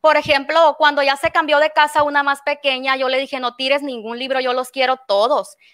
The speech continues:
Me trajo maletas llenas, ¿no? De libros.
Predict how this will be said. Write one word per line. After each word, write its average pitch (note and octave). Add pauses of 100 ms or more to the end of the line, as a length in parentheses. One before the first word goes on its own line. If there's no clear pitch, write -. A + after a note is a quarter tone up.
Me C4
trajo C4
maletas B3+
llenas, A3+
¿no? C4
De A#3+
libros. A#3